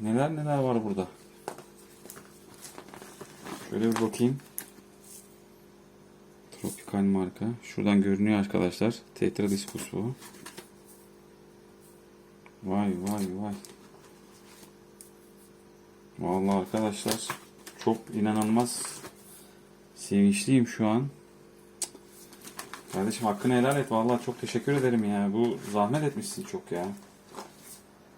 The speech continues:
Vallahi şu yemler falan. Şimdi yurt dışından geliyor bir de arkadaşlar bunlar. Açıkçası merak da ediyorum. Kullanmak da istiyorum.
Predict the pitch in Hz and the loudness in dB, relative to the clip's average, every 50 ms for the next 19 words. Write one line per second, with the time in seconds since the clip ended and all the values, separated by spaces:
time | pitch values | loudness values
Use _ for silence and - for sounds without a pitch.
0 | - - - - - - - - - - - - - - - - - - - - | -20 -20 -20 -12 -8 -6 -6 -6 -8 -14 -20 -20 -20 -20 -20 -20 -20 -20 -16 -14
1 | - - - 90 95 95 95 101 104 101 - - 101 98 98 101 101 104 113 120 | -8 -4 -2 0 0 0 0 0 -2 -2 -4 -4 0 2 6 6 6 6 6 4
2 | 120 - - 120 117 127 131 127 - - 113 110 113 120 135 135 - - - - | 2 2 2 4 4 4 2 0 0 2 4 6 6 6 6 4 2 0 2 4
3 | 139 135 139 143 151 143 135 123 123 110 110 107 110 110 110 - 113 107 101 98 | 6 6 6 6 6 4 6 8 8 8 8 8 6 6 6 4 2 2 2 2
4 | - - 107 104 104 107 113 139 170 - - - - - - - - - - - | 2 2 2 2 4 4 4 2 2 0 -6 -14 -20 -20 -20 -20 -20 -20 -20 -20
5 | - - - - - 90 92 - 117 - - 127 120 - 135 123 117 117 127 127 | -20 -20 -12 -6 -6 -4 -4 -4 -2 0 2 2 2 4 4 6 6 6 6 4
6 | 127 - 127 123 120 131 127 113 117 120 120 - 110 101 104 107 107 117 127 123 | 4 4 6 6 8 8 8 6 6 4 2 2 2 4 6 6 6 6 4 2
7 | - - 127 120 117 - - - 110 101 101 113 135 143 | 4 4 4 4 4 2 2 2 2 4 4 2 2 0